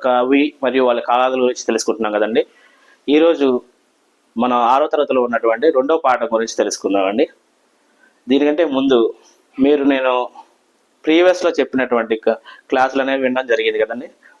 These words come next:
వాటి మీద ఉన్నటువంటి మీకు ఎటువంటి సందేహాలు, సలహాలు ఏమైనా ఉంటే కామెంట్ బాక్స్‌లో కామెంట్ చేయండి. And మన మిత్రులలో ఒకళ్ళు, ఒకరు నన్ను అడగడం జరిగిందండి. నేను చేసిన గత వీడియోకి సంబంధించిన కామెంట్ చేశారు.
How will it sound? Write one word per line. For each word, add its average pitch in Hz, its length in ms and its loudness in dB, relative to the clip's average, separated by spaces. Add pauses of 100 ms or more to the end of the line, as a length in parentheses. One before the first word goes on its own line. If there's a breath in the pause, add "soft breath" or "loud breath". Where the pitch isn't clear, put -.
(160)
వాటి 127 260 0
మీద 147 160 2
ఉన్నటువంటి 120 440 -2
మీకు 113 220 -6
ఎటువంటి 143 240 -2 (100)
సందేహాలు, 113 500 -2 (600)
సలహాలు 123 420 -2
ఏమైనా 107 220 -4
ఉంటే 127 160 -2 (400 loud breath)
కామెంట్ 127 320 -2
బాక్స్‌లో 117 320 -2
కామెంట్ 113 280 -4
చేయండి. 107 320 0 (560 soft breath)
And 147 140 -2 (120)
మన 151 100 -2 (120)
మిత్రులలో 190 560 2 (100)
ఒకళ్ళు, 147 320 2 (440)
ఒకరు 135 260 0 (500 soft breath)
నన్ను 135 180 0
అడగడం 151 300 0
జరిగిందండి. 131 460 0 (640 soft breath)
నేను 151 280 0
చేసిన 175 300 2 (140)
గత 151 120 -2 (120)
వీడియోకి 156 440 2
సంబంధించిన 135 480 0
కామెంట్ 131 340 -2
చేశారు. 117 340 2